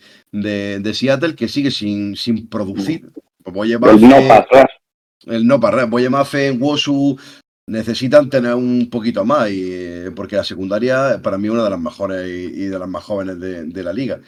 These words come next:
Speaker 1: Y luego en ataque, pues ya no dependes tanto del juego de carrera. Y, tío, tienes tres tíos como Locke, Mezcal y, y Smith Jigba, que, tío,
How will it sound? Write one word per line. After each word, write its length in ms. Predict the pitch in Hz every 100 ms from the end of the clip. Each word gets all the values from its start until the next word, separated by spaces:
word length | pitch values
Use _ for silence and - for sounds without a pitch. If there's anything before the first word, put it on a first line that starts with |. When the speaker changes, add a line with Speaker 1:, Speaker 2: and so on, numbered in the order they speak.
| _ _
Speaker 1:
Y 80 | 117
luego 220 | 117 123
en 60 | 135
ataque, 320 | 113 120 135
pues 180 | 117 87
ya 140 | 82
no 160 | 101 104
dependes 320 | 110 101 98
tanto 240 | 101 95
del 80 | 92
juego 160 | 85 90
de 80 | 76
carrera. 320 | 85 98 90
Y, 80 | 87
tío, 160 | 98
tienes 260 | 95 92 92
tres 220 | 107 92
tíos 220 | - 104
como 240 | - 82 87
Locke, 260 | 85 85
Mezcal 480 | 87 95 104 85 82
y, 540 | 90 90 87 87 85 - _ _
y 80 | 98
Smith 280 | 95 107 113 107
Jigba, 340 | 120 104 123
que, 140 | 120 95
tío, 280 | 107 101